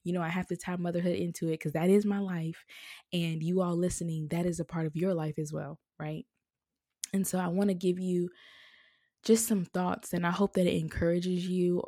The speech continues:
if you're going through your own hardship or obstacle. Maybe you can relate this to it, because some of the gems or something I would say probably will relate to it, and just p-,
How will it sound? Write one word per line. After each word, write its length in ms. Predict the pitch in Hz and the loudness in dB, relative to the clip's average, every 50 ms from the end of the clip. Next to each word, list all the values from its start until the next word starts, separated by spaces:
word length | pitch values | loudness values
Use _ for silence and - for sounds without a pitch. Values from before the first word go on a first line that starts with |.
| - _ | -6 _
if 200 | 175 156 - 165 | -8 -4 -2 -2
you're 80 | 160 | -2
going 320 | 151 156 175 180 180 180 175 | 0 0 2 2 2 0 0
through 180 | - 190 175 | -2 -2 -4
your 160 | 165 160 160 - - | -2 -4 -4 -6 -4
own 260 | 170 175 180 180 180 | -4 -2 -2 -2 -4
hardship 640 | 170 - 175 175 175 175 - - - 175 170 - - | -4 -4 -4 -2 -2 -4 -4 -2 -2 -2 -2 -2 -4
or 180 | 175 170 - | -4 -4 -2
obstacle. 540 | - 175 170 - - - - - 175 170 160 | -2 -2 -4 -6 -8 -12 -8 -4 -4 -2 0
Maybe 300 | 160 165 170 180 180 180 | 0 0 0 0 2 0
you 100 | 175 175 | 0 -2
can 180 | - - 180 165 | -4 -6 -6 -6
relate 380 | 160 156 156 165 165 165 - | -4 -2 0 0 -2 -2 -4
this 220 | - 165 - - - | -6 -8 -8 -8 -10
to 260 | - - 175 170 175 | -8 -4 -2 0 0
it, 140 | 175 175 - | 0 -2 -2
because 340 | 175 - - - 160 151 - | -4 -6 -4 -4 -4 -4 -2
some 220 | - 185 190 190 | -2 0 0 0
of 60 | 185 170 | 0 -2
the 100 | 160 151 | -4 -4
gems 720 | 147 - 165 170 170 165 160 160 160 151 - - - - _ - - - - - - - - - - - _ - | -6 -4 -2 0 0 0 0 -2 -4 -4 -6 -10 -12 -14 _ -20 -20 -20 -20 -20 -20 -20 -20 -20 -20 -20 _ 0
or 200 | 170 160 156 156 | 2 2 2 2
something 380 | - - 185 180 180 185 175 | 2 2 2 2 2 2 0
I 80 | 165 160 | 0 0
would 160 | 156 156 - | 0 0 -2
say 480 | - - - 170 160 160 156 160 156 - | -2 -2 0 2 2 2 2 0 -2 -4
probably 320 | - - 175 180 175 180 180 | -4 -2 0 0 2 2 0
will 140 | 175 175 165 | 0 0 0
relate 360 | 160 160 160 165 160 160 - | 0 0 0 0 -2 -2 -4
to 160 | - - 160 | -4 -2 0
it, 100 | 160 156 | 0 0
and 60 | 156 160 | -2 -4
just 240 | 170 - - - | -4 -6 -8 -10
p-, 100 | - - | -12 -14